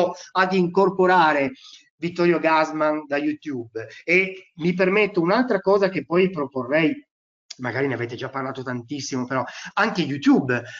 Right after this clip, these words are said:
è un'altra applicazione di G Suite, il canale di YouTube, ma quanti studenti sono YouTuber e magari con contenuti privati di,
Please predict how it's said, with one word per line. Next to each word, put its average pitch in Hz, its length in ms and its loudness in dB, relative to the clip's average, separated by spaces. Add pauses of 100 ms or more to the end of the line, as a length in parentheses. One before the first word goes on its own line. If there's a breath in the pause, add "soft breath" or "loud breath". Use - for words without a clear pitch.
(120 loud breath)
è 147 120 2
un'altra 165 480 0
applicazione 131 680 -2
di 120 120 -10
G 120 180 -12
Suite, 117 580 -8 (220 loud breath)
il 160 180 -6
canale 180 400 0
di 135 160 -6
YouTube, 117 560 -2
ma 127 140 -2
quanti 302 300 2
studenti 135 580 -4
sono 123 220 -4
YouTuber 151 800 0 (320 loud breath)
e 143 100 0
magari 180 380 2
con 143 160 -4
contenuti 151 840 -2 (160 loud breath)
privati 147 720 -2
di, 143 380 -8